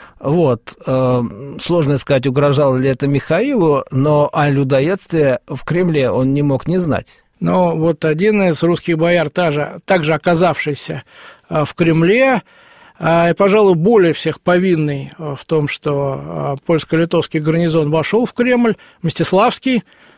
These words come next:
Speaker 2: пострадал от голодных солдат гарнизона, которые пришли отбирать у него хлеб. Когда он воспротивился, нанесли ему удар в голову, чуть было не ставший смертельным. Опасность была очень реальной.
Speaker 1: Да. А, ну вот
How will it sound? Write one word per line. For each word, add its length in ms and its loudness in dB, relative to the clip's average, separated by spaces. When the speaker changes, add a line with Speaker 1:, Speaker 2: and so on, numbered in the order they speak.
Speaker 2:
пострадал 600 2
от 140 2
голодных 600 0
солдат 400 0
гарнизона, 720 0
которые 420 0
пришли 380 -2
отбирать 520 0
у 40 -2
него 200 0
хлеб. 340 -4
Когда 260 -2
он 120 0
воспротивился, 840 -2
нанесли 420 2
ему 220 4
удар 320 4
в 80 0
голову, 480 0
чуть 180 -6
было 200 2
не 100 2
ставший 400 -2
смертельным. 680 -2
Опасность 460 0
была 180 2
очень 300 0
реальной. 380 -6
Speaker 1:
Да. 420 0
А, 240 2
ну 280 0
вот 260 -2